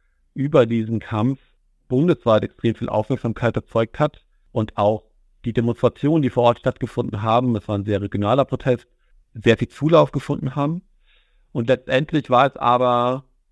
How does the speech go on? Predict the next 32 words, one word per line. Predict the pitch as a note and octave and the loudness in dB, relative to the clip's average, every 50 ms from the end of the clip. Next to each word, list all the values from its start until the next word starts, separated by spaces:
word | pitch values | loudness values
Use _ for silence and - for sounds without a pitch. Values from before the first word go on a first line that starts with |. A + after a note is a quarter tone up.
| _ _ | _ _
so | - A#2+ A2+ | -4 -4 -2
wie | A2+ G#2+ | -2 -2
wir | A2 A2+ A2+ A2 | 0 0 0 0
auch | A2 - | -2 -4
den | - A2+ G2+ G#2 | -6 -6 -4 -2
Hamdi | A2+ C3+ D3+ D3 | -2 0 0 0
gerettet | B2+ C3 B2 C3 C3 - _ - - - | 0 0 0 0 -2 -4 _ -14 -6 -2
haben, | C3+ C3 C3 C3+ C3+ C3+ C3+ _ _ _ _ _ _ | 0 0 2 0 -2 -6 -6 _ _ _ _ _ _
einerseits | - A#2 B2+ C3 A#2+ A#2 B2 A#2+ A#2 - - | -2 0 2 2 2 2 2 2 2 2 -2
mit | - A#2+ A#2 - - - - _ | -2 -2 -2 -2 -6 -20 -20 _
Protest | - B2+ A#2 - - C3+ B2+ B2+ B2+ - _ _ - | -6 -6 -6 -2 0 0 0 0 0 -6 _ _ -12
und, | - - A2 A2 G#2+ G2+ - - - - | -8 -6 -4 -4 -4 -6 -8 -12 -8 -6
äh, | - | -4
Öffentlichkeit, | G#2 G#2 G#2+ A#2 A#2+ - D3+ D3 C3 - - - D#3 D3 D3 - | -2 -2 -2 -2 -2 -2 -2 -4 -4 -6 -4 0 0 2 2 2
andererseits | - A#2+ B2 B2 A#2 A2+ G#2+ A2+ A2 A2 - | 0 0 0 0 0 0 0 0 0 0 0
aber | A#2+ G2+ G#2 | -2 0 0
am | G#2 - | -2 -2
Ende | - A2+ A#2+ A2+ A2 | -2 -2 -2 0 -2
auch | A2 A2 G#2+ - - | -2 -4 -6 -6 -6
mit, | A#2 A2 - _ _ _ _ _ | -6 -6 -8 _ _ _ _ _
ja, | - A#2 G#2+ G2+ | 2 2 2 2
einem | G2+ G#2+ G#2+ | 2 0 0
juristischen | A2+ A#2+ C#3 D#3+ - - B2 - B2 | 0 2 2 0 0 -4 -6 -4 -6
Hebel, | G2+ - C3+ D3 F3 A#2 G#2+ F#2 G#2+ D3+ G3+ - _ _ | -4 -2 0 0 2 2 2 0 0 -2 -6 -10 _ _
dass | - - G2+ - _ _ _ - | -6 -6 -6 -6 _ _ _ -6
die | A2 G#2+ G#2+ G2+ | -4 -4 -4 0
Bürgerinitiative | G#2+ A#2+ A#2+ A#2+ A#2+ A2+ G#2+ - A#2 - - - B2 A2 A2 A2+ | 2 2 4 4 4 2 0 -4 -6 -6 -4 -4 -2 0 0 -2
eben | A2+ A2+ A2 G#2+ G#2 | -2 -2 -2 -2 -2
mit | G#2 G#2 - _ - - _ _ _ _ | -4 -4 -6 _ -20 -20 _ _ _ _
professioneller | - - G#2+ - A#2 - - A2+ A2 G#2+ G#2 G#2 G2+ G2+ G2+ G2+ G#2 - - | -6 -6 -4 -4 -4 -4 -2 0 0 0 0 0 0 0 0 -2 -4 -4 -4
anwaltlicher | - A2+ G#2+ G#2+ G2+ - G#2+ - - | -4 -2 0 0 0 0 -2 -4 -2
Unterstützung, | G#2+ G#2+ G#2+ - - - B2+ _ - - A#2 A2 A2 A2 A2 G#2+ | 0 0 0 -2 -2 -8 -10 _ -4 -4 -2 -2 0 -2 -4 -6